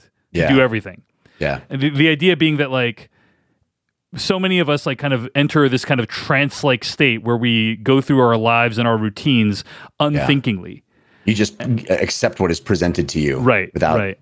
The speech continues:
Speaker 1: And,
Speaker 2: Yeah.
Speaker 1: and we don't experience anything. Like,
Speaker 2: Right.
Speaker 1: like, when you, we eat food, we're, we're not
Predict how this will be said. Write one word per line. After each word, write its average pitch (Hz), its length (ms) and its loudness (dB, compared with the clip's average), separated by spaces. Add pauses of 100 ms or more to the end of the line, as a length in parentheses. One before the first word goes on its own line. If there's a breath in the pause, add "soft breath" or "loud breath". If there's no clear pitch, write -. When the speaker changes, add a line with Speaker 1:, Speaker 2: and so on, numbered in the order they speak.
Speaker 1:
And, 131 320 2
Speaker 2:
Yeah. 139 120 -2
Speaker 1:
and 131 500 2
we 139 140 2
don't 156 240 0
experience 143 1000 -2 (160)
anything. 120 480 0
Like, 110 360 0
Speaker 2:
Right. 131 200 0
Speaker 1:
like, 123 280 0 (200 loud breath)
when 139 160 4
you, 139 80 4
we 131 160 2
eat 170 240 0
food, 120 440 2
we're, 127 180 0
we're 123 160 0
not 131 220 2